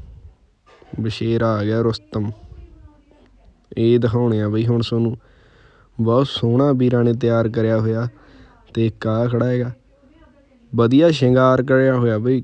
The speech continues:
ਘੋੜਿਆਂ ਦਾ, ਪੂਰੇ ਸੋਹਣੇ ਤਿਆਰ ਕਰੇ ਹੋਏ ਨੇ ਬਈ ਘੋੜੇ ਮੁੰਡਿਆਂ ਨੇ। ਤੇ ਬਹੁਤ ਜ਼ਿਆਦੇ ਘੋੜੇ ਆਏ ਨੇ ਬਈ। ਤੇ ਆਹ ਚੈੱਕ ਕਰੋ ਬਈ, ਇਹਦਾ ਵੀ ਕਲਰ ਬਹੁਤ ਜ਼ਿਆਦੇ ਸੋਹਣਾ ਹੈਗਾ।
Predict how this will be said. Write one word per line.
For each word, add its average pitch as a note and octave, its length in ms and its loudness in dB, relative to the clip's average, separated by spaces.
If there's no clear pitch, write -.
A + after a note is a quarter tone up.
ਘੋੜਿਆਂ C3+ 320 2
ਦਾ, B2 160 -2
ਪੂਰੇ C3 300 2
ਸੋਹਣੇ B2+ 460 0
ਤਿਆਰ C3 360 0
ਕਰੇ A#2 240 -2
ਹੋਏ A2 180 0
ਨੇ G#2+ 120 -2
ਬਈ A2+ 300 -2
ਘੋੜੇ B2 260 0
ਮੁੰਡਿਆਂ A2 400 -2
ਨੇ। A2 140 -4
ਤੇ B2 140 4
ਬਹੁਤ B2 440 2
ਜ਼ਿਆਦੇ C3 540 0
ਘੋੜੇ C#3 380 4
ਆਏ A2+ 200 0
ਨੇ A2+ 140 0
ਬਈ। C3 240 -2
ਤੇ - 380 -6
ਆਹ A#2 200 0
ਚੈੱਕ B2 300 -4
ਕਰੋ A2 260 -2
ਬਈ, A#2 240 0
ਇਹਦਾ B2 160 0
ਵੀ B2+ 140 -2
ਕਲਰ A#2 360 -2
ਬਹੁਤ A#2 360 0
ਜ਼ਿਆਦੇ A#2 400 0
ਸੋਹਣਾ A#2 480 -4
ਹੈਗਾ। B2 280 -2